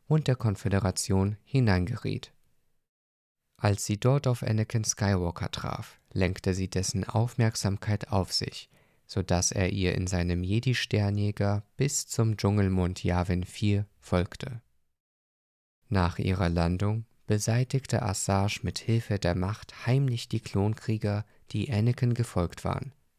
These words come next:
und damit sorgte sie dafür, dass Anakin vollkommen auf sich alleine gestellt war.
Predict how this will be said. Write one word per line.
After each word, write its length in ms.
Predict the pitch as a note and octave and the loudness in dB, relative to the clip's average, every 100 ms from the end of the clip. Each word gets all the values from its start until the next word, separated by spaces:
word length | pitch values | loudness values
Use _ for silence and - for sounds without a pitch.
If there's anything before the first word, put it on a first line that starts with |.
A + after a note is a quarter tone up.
| - | -4
und 240 | A#2 G2 | -2 2
damit 320 | F2 E2 E2+ - | 4 4 2 2
sorgte 340 | F#2 - F#2+ | 0 2 -2
sie 140 | F#2+ | -2
dafür, 560 | F2+ E2 F2 F#2+ G2+ A#2 _ _ | 2 0 2 0 0 -2 _ _
dass 240 | - G#2 - | -2 -2 0
Anakin 540 | A#2+ A#2 A2+ A2+ G#2+ | 2 2 2 0 -2
vollkommen 760 | - - C3+ D3 - B2 A#2+ A#2 | -4 -2 0 0 0 2 2 2
auf 220 | F#2+ - | 0 0
sich 340 | G2+ G2+ - | 0 0 0
alleine 400 | G2+ F#2+ F2+ F2+ | 0 2 0 0
gestellt 540 | F#2+ G#2 - F2+ F2 - | -2 -2 0 0 0 -6
war. 260 | G#2 - | -8 -10